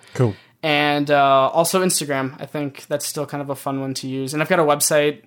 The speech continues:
Speaker 2: aaron covrat dot com. Um, nothing too different there that you won't find anywhere else. But, uh, yeah, I mean, Twitter's probably the best.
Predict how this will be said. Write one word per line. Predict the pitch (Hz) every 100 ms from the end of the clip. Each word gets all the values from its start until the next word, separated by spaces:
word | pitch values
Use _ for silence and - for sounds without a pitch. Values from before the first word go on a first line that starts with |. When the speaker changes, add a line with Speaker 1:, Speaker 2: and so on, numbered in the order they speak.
| -
Speaker 2:
aaron | 143
covrat | 143 147 143
dot | 139 135
com. | - 135 139 139 135 -
Um, | 151 139 135 135 135 - - _ _ _ _
nothing | 165 185 214 180 170
too | - - 196 190 185 185 185 180 180 175 165 143
different | 170 175 165 151
there | 151 151 151
that | 151
you | 147
won't | 147 120
find | - 139 135
anywhere | 139 139 131
else. | 131 139 -
But, | - 135 127 - -
uh, | 135 131
yeah, | 151 156
I | 143
mean, | 147 - _ 202 - -
Twitter's | - 170 147 135
probably | 139 131 131
the | 127
best. | 123 127 - -